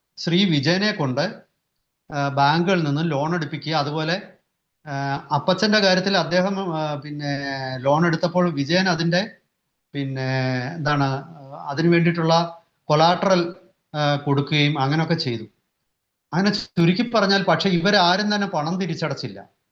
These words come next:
ദൗർഭാഗ്യവശാൽ ആ ഉത്തരവാദിത്തം ഈ വിജയന്റെ കുടുംബത്തിന്റെ ചുമലിൽ വന്നു ചേരുകയും അവർക്ക് ആ ബാധ്യത തീർക്കാൻ പറ്റാതാവുകയും ചെയ്തപ്പോൾ,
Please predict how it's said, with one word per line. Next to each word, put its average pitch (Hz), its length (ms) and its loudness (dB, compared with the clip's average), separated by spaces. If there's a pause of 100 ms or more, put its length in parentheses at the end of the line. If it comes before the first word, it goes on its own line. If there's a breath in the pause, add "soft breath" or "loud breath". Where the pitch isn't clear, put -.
(600)
ദൗർഭാഗ്യവശാൽ 160 1040 2 (640)
ആ 160 220 2
ഉത്തരവാദിത്തം 170 1080 0 (360)
ഈ 151 180 -2
വിജയന്റെ 160 460 0
കുടുംബത്തിന്റെ 165 600 -2 (180)
ചുമലിൽ 151 380 -2
വന്നു 147 240 0
ചേരുകയും 123 400 -2 (420)
അവർക്ക് 214 400 -2
ആ 165 260 4
ബാധ്യത 143 440 2
തീർക്കാൻ 147 460 -4
പറ്റാതാവുകയും 143 680 -2
ചെയ്തപ്പോൾ, 127 460 -10